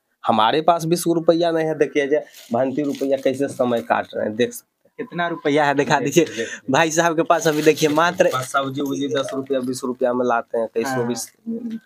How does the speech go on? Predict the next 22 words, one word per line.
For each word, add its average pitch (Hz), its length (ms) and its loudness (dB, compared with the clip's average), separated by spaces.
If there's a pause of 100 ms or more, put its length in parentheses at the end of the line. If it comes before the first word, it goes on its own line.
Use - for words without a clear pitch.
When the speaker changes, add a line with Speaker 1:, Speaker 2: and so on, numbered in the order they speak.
Speaker 2:
इतना 175 300 -2
में 170 120 -2
ही 170 100 -2
अभी 160 180 -4
पूरा 165 380 -2 (240)
जिंदगी 135 180 -2
Speaker 1:
समय 113 300 2
Speaker 2:
काट 110 220 -4
रहा 113 100 -14
है 123 60 -10
ना। 131 60 -6
Speaker 1:
देखते 131 280 2
हैं 135 100 0
क्या 131 120 6
लू 131 260 -2
लू 135 180 -2
प्याज 131 380 0
खाली 127 220 0
मिर्च 127 300 -2
है, 117 180 0
Speaker 2:
हाँ। - 0 -
Speaker 1:
देखिए 117 300 -6